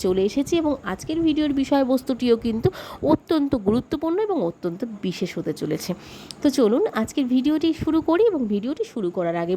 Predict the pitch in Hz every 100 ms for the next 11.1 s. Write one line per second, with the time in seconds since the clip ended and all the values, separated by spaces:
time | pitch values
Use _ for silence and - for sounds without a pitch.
0 | 175 170 175 254 - - 202 240 262 180
1 | - 165 160 170 180 170 165 - 247 415
2 | - - - 202 214 240 294 294 262 254
3 | 226 220 214 175 247 240 208 190 185 185
4 | 208 202 247 185 175 277 - 226 226 -
5 | 254 240 269 180 170 - 262 302 - 311
6 | 392 302 170 165 165 160 160 156 156 165
7 | 175 - - - 190 208 294 359 196 190
8 | - 311 330 302 311 311 320 330 330 381
9 | 349 277 208 - 277 285 285 - 175 -
10 | 170 165 151 156 170 165 - - 277 -